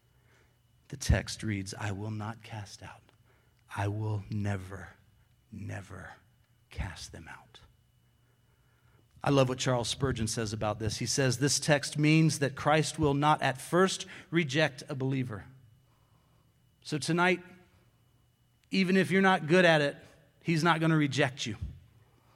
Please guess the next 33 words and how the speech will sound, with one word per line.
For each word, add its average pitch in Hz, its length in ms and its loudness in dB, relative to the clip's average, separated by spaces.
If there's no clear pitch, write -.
Even 214 240 6
if 185 140 4
you 208 80 4
don't 208 160 8
have 208 160 10
it 208 60 6
all 202 220 10
together, 190 360 8
he's 165 200 4
not 180 140 6
gonna 175 160 2
reject 165 400 4
you. 131 120 -2
Even 247 240 8
if 202 160 4
you're 247 160 6
not 226 220 10
sure 226 180 4
what 220 220 6
to 220 80 2
do 233 480 4
in 202 120 6
just 202 200 4
a 226 60 6
moment 220 480 8
in 196 120 6
communion, 214 600 6
he's 208 260 2
not 220 220 8
going 220 220 4
to 196 120 2
reject 208 460 6
you, 208 200 4